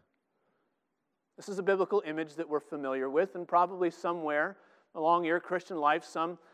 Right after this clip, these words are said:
uh, pastor has preached a, a sermon on God's refining work. And they've told you about, uh, the way that in the ancient world, if you were a metal worker and you were doing metal casting, the first thing you had to do was refine the metal, the gold and the silver.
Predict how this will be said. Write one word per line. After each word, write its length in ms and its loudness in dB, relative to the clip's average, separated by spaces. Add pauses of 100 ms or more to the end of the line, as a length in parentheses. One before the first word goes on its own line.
(160)
uh, 140 0
pastor 560 0
has 260 -2 (120)
preached 520 -4
a, 200 -6
a 40 -10
sermon 640 -2
on 200 -2
God's 320 2
refining 640 -2
work. 300 6
And 100 -2
they've 160 -2
told 280 6
you 60 2
about, 240 6 (240)
uh, 180 0
the 100 6
way 220 12
that 140 6
in 100 2
the 120 4
ancient 400 0
world, 360 8
if 120 -2
you 80 2
were 120 8
a 40 2
metal 360 6
worker 360 4
and 140 -2
you 100 2
were 100 4
doing 300 0 (220)
metal 280 6
casting, 580 0
the 100 2
first 340 4
thing 160 0
you 120 0
had 240 -2
to 80 -8
do 220 4
was 140 0
refine 720 2
the 80 -2
metal, 320 4
the 100 -2
gold 420 8
and 100 -4
the 60 -6
silver. 500 2